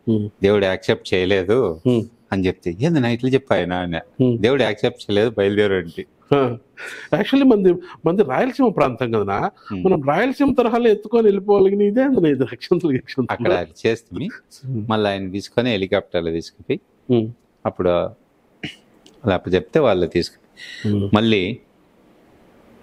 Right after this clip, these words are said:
Speaker 2: అవి స-, అప్పుడు యడ్యూరప్ప గారు ఒక ఓటుతో
Speaker 1: ఒక్క ఓటుతో.
Speaker 2: గెలిచారు. మళ్ళీ బయటకు వచ్చి మమ్మల్ని పిలిచి,
Speaker 1: ఉమ్.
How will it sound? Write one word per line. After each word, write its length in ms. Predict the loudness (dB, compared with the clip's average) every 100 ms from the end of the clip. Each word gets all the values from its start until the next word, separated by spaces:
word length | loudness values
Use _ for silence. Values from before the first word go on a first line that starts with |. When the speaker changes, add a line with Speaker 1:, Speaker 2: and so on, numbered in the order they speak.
| -8 0
Speaker 2:
అవి 120 | 0
స-, 200 | 0 -2
అప్పుడు 380 | 0 2 4 4
యడ్యూరప్ప 500 | 4 4 2 0 0
గారు 180 | 2 0
ఒక 180 | 2
ఓటుతో 160 | 2 2
Speaker 1:
ఒక్క 140 | 2
ఓటుతో. 420 | 2 2 -2 -2 -4
Speaker 2:
గెలిచారు. 520 | -4 -12 -20 _ -4
మళ్ళీ 180 | -2 0
బయటకు 400 | 0 0 -2 -4
వచ్చి 180 | -4 -10 -8
మమ్మల్ని 240 | -4 -4
పిలిచి, 320 | -4 -6 -8 -10 _ _ -2
Speaker 1:
ఉమ్. 180 | 0